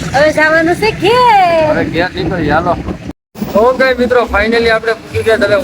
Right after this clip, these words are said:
Speaker 2: ઉનાના સ્ટેશનમાં. આ છે આપણું ઉના, ઉનાનું, ઉના નહીં, ઉના આવી ગઈ.
Speaker 1: હા, ઉના આવી ગઈ.
Speaker 2: હવે ક્યાં જવું?
Speaker 1: હવે ઘેર.
Speaker 2: ઘેર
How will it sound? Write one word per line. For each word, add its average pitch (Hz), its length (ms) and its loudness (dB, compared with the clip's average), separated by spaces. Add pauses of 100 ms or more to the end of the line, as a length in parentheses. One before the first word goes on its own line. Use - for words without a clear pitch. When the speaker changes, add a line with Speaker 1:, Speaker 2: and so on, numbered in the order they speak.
Speaker 2:
ઉનાના 208 380 -2 (260)
સ્ટેશનમાં. 208 680 -4 (1800)
આ 185 240 0
છે 175 160 0
આપણું 170 380 2
ઉના, 165 240 0 (680)
ઉનાનું, 180 400 0 (560)
ઉના 240 260 2
નહીં, 127 120 -2 (480)
ઉના 208 200 2
આવી 226 220 0
ગઈ. 131 100 0 (200)
Speaker 1:
હા, 370 280 -10
ઉના 370 220 -14
આવી - 240 -20
ગઈ. - 120 -14 (400)
Speaker 2:
હવે 151 240 2
ક્યાં 339 200 2
જવું? 113 240 -2 (420)
Speaker 1:
હવે 403 160 -12 (160)
ઘેર. 480 280 -8 (520)
Speaker 2:
ઘેર 185 180 2